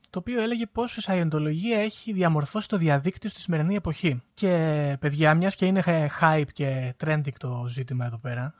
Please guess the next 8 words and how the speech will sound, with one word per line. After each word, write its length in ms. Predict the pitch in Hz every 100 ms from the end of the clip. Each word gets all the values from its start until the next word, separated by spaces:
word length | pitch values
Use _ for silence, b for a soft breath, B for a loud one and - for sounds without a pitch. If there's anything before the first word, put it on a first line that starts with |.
| -
hashtag, 360 | 147 - 147 139
ε, 160 | 139 135 127 120 113 135 135
λογοκρισία, 720 | 139 131 127 - 139 131 - - -
με 120 | 147
όλα 200 | 143 156
τα 360 | - 135 127 123
social 280 | 165 - 147 139
media 320 | 139 139 127